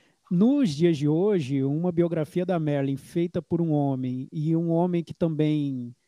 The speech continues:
não tem nenhum compromisso com, com nenhum de-, nenhuma dessas grandes discussões dos dias de hoje, ele tem um olhar, como a gente disse, que é muito dele, né, muito,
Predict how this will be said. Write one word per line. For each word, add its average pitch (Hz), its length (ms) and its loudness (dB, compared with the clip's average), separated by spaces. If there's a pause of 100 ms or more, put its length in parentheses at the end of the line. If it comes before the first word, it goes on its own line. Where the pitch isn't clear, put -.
(340)
não 156 280 0
tem 160 200 4
nenhum 156 280 0
compromisso 165 680 2
com, 143 420 -4
com 151 140 -4
nenhum 147 320 2
de-, 170 160 0
nenhuma 165 300 0
dessas 170 260 0
grandes 160 380 0
discussões 147 720 -4
dos 135 180 -2
dias 131 220 -4
de 127 100 0
hoje, 160 280 2
ele 143 100 -4
tem 147 180 -2
um 151 140 0
olhar, 143 320 0
como 143 180 -4
a 139 40 -2
gente 143 240 -6
disse, 135 240 -8
que 143 80 -6
é - 20 -2
muito 156 320 -2
dele, 160 420 0
né, 156 120 0
muito, 147 280 -4